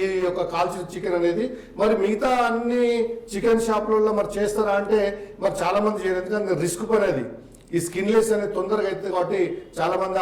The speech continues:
ఆ రిస్క్ పని పెట్టుకోకుండా అక్కడ షాప్లో దొరకదు. ఎక్కడనో ఒక దగ్గర రెండు మూడు షాపులలో మాత్రమే ఈ యొక్క కాల్చిన చికెన్ అనేది దొరుకుతుంది కాబట్టి మరి ఎక్కువ శాతము కాల్చిన చికెన్ తింటే దా-,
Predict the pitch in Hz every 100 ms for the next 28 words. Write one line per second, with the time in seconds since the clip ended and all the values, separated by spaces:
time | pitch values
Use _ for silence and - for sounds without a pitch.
0 | 175 165 147 139 139 - 214 208 185 165
1 | 165 190 170 170 165 165 147 - - 147
2 | 156 175 156 - 170 202 202 156 165 180
3 | 147 120 - - - 160 202 202 208 196
4 | 180 185 185 180 170 170 170 170 160 170
5 | 165 165 160 160 170 165 143 - - 160
6 | 170 160 139 151 185 196 175 175 175 165
7 | 160 147 151 - 160 147 143 143 156 139
8 | - - - 151 156 151 135 - - 151
9 | 147 214 214 208 196 202 208 220 165 175
10 | 196 185 180 196 185 170 170 170 208 208
11 | - - 143 151 170 170